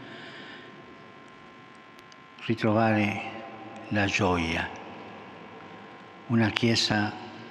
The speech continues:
che ha perso la gioia, ha perso l'amore.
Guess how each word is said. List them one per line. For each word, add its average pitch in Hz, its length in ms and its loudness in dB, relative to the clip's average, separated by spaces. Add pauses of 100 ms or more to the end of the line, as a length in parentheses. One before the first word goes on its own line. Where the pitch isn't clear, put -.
(240)
che - 100 0
ha 110 60 6
perso 110 420 4
la 101 180 6
gioia, 95 560 4 (1500)
ha - 140 2
perso 101 360 2
l'amore. 95 440 6